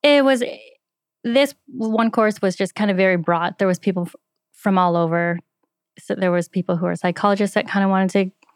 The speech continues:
understand a little bit more about death. There were midwives, birth mid-, midwives who were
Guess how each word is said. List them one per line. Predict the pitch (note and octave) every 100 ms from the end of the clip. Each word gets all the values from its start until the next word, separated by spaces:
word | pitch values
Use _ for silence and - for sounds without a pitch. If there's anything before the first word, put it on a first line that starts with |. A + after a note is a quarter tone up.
| _ _ -
understand | G#3 G3 - F#3+ F#3+
a | F#3+
little | F#3+
bit | F#3 G3
more | G3 F#3+
about | F#3+ F#3
death. | F#3+ F#3 F#3 -
There | F#3 E3+
were | E3+ F3 E3+ - - -
midwives, | G3+ F#3 F#3+ F#3 F#3+ F#3+ - G3+
birth | G3+ G3
mid-, | G#3 F#3+ - - -
midwives | G3+ F#3 F#3 F#3 F#3+ - _ _ _ -
who | G3+ F3+
were | F3 F3 F3